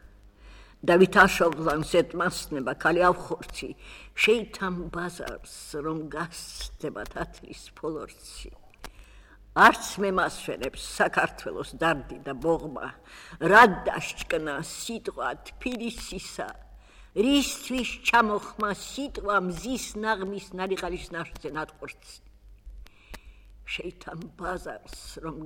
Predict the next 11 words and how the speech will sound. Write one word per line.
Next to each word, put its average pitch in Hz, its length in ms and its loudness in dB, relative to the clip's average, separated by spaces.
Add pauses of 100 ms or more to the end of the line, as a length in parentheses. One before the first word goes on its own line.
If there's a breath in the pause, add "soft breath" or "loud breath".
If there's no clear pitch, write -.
გასცდება - 960 -8 (160)
თათრის - 800 -14
ფოლორცი, - 880 -10 (880 loud breath)
ტრიოლეტივი 180 640 -6
დავყიალებ - 640 -10
გაღმა - 480 -16
გამოხმა. - 800 -16 (1400 soft breath)
ამ 254 240 6
ქუჩაბანში 240 880 4
მე 233 160 6
მინახავს 226 600 6